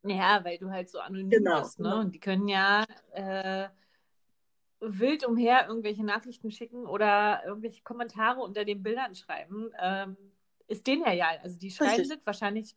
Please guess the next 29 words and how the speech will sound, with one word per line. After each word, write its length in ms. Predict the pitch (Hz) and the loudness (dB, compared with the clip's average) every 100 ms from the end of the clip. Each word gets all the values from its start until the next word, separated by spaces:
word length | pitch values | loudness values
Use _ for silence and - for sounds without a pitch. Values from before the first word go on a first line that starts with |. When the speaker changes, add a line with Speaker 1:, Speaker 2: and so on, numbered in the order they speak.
| 143 | -16
Speaker 1:
sind 220 | 160 196 202 | -12 -10 -8
sie 80 | 196 | -10
tot 200 | - - - _ - - - | -10 -14 -16 _ -20 -18 2
unglücklich 480 | 240 262 269 269 247 | 6 8 6 4 0
mit 180 | 240 | 0
sich 160 | - 214 | 0 2
selbst. 340 | 202 254 277 | 6 6 4
Keine 300 | - 202 170 | -4 -4 -4
Ahnung, 340 | - 180 285 359 | -2 0 0 -2
warum 220 | 294 269 | -2 0
man 140 | 277 269 | -2 -4
sowas 220 | 262 262 | -2 0
macht. 220 | 277 269 | -2 -2
Also 120 | 190 | -2
ich 60 | 208 | -2
verstehe 380 | 226 208 233 226 | -2 0 0 -2
sowieso 440 | 208 202 170 240 | -2 -6 0 2
nicht, 180 | 370 349 | 2 2
warum 140 | 247 | 2
man 120 | 247 220 | 0 -6
irgendwelche 320 | 240 233 - | -4 -6 -6
komischen 300 | 262 262 226 | -12 -12 -14
Kommentare 540 | 226 214 214 196 247 | -12 -12 0 2 2
unter 200 | 262 240 | 0 -8
Fotos 260 | 226 254 262 | -10 -12 -18
schreiben 320 | - 247 262 | -6 -6 -6
muss, 200 | 262 277 _ _ _ _ _ | -12 -20 _ _ _ _ _
die 260 | 240 226 - _ | -4 -4 -6 _
nicht 380 | 185 208 - | -6 -6 -6